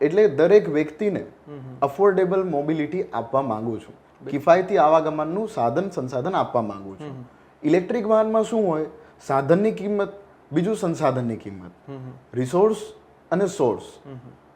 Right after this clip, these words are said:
Speaker 1: એટલે કે ગાડી અને એની બેટરી. એટલે
Speaker 2: બિલકુલ.
Speaker 1: majorly જોવા જઈએ
Speaker 2: બિલકુલ, બિલકુલ. અહીંયા,
Speaker 1: તો
Speaker 2: અહીંયા જ.
Speaker 1: આ વસ્તુ સમજવાની છે કે બજારમાં જે બી કંપનીઓ છે,
Speaker 2: હમ, હમ.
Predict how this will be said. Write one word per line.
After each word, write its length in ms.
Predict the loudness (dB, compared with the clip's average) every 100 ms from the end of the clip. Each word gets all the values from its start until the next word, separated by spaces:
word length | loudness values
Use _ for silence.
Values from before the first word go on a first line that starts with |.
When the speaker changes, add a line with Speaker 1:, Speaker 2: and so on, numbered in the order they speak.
| _
Speaker 1:
એટલે 280 | 0 4 4
કે 280 | 4 0 -2 -10 -18 -4 4
ગાડી 380 | 6 6 4
અને 160 | 2 2
એની 140 | 0
બેટરી. 400 | 2 2 2 0
એટલે 760 | -10 -14 _ _ _ _ 0 2
Speaker 2:
બિલકુલ. 300 | 2 2 4
Speaker 1:
majorly 200 | 4 6
જોવા 240 | 6 8
જઈએ 260 | 8 6 6
Speaker 2:
બિલકુલ, 180 | 4 2
બિલકુલ. 280 | -2 -4 -4
અહીંયા, 220 | 0 2
Speaker 1:
તો 60 |
Speaker 2:
અહીંયા 200 | 2 0
જ. 20 | -10 -6
Speaker 1:
આ 180 | 2 6
વસ્તુ 340 | 8 6 4 0
સમજવાની 600 | 2 4 4 4 4 0
છે 140 | 0
કે 100 | 0
બજારમાં 520 | 2 4 4 4 2
જે 140 | 0 -2
બી 160 | -2
કંપનીઓ 560 | -4 -6 -4 -2 0 -2
છે, 360 | -2 -2 -2 -6
Speaker 2:
હમ, 180 | -12
હમ. 100 | -12